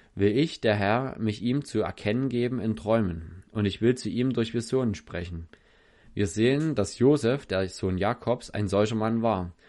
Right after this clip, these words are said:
Sie hatten Träume, und er legte sie ihnen aus. Er konnte Träume auslegen, und er sah Visionen. Es ist vom Geist gewirkt.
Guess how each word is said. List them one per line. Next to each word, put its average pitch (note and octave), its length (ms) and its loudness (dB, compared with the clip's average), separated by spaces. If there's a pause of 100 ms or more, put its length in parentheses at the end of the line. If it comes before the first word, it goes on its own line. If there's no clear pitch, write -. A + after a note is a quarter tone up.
(400)
Sie G2+ 140 -2
hatten F#2+ 220 2
Träume, C#3+ 640 4
und A2 140 0
er G2 100 4
legte G#2+ 280 2
sie G#2 160 -4
ihnen G2 320 -2
aus. F#2 400 -2 (300)
Er G#2 120 -4
konnte G#2 300 2
Träume G#2 380 2
auslegen, B2+ 600 0
und G2+ 180 -4
er G2+ 80 2
sah G#2+ 240 2
Visionen. G#2 600 -4 (340)
Es A2 160 -2
ist C3+ 220 0
vom G2+ 160 2
Geist G#2+ 340 2
gewirkt. G#2 580 0